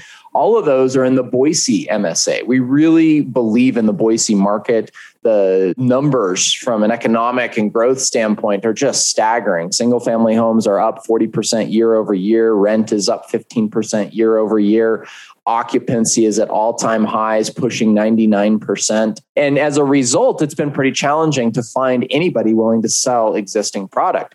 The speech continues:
Cost of land is still pretty low. We have good connections in that area.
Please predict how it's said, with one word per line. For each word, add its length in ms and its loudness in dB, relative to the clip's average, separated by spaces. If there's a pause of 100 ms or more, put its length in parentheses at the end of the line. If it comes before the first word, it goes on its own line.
(400)
Cost 300 -2
of 80 4
land 320 2
is 140 -2
still 180 0
pretty 280 0
low. 220 0
We 140 2
have 180 0
good 200 -2
connections 580 -2
in 120 2
that 140 0
area. 460 2